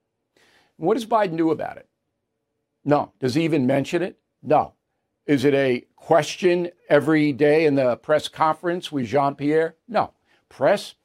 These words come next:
Nah. This is such a scandal. This, combined with the eighteen percent rise in the cost of essentials,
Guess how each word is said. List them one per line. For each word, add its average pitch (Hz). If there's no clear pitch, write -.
Nah. -
This 214
is 190
such 208
a 202
scandal. 170
This, 185
combined 170
with 160
the 143
eighteen 170
percent 151
rise 143
in 123
the 123
cost 139
of 113
essentials, 151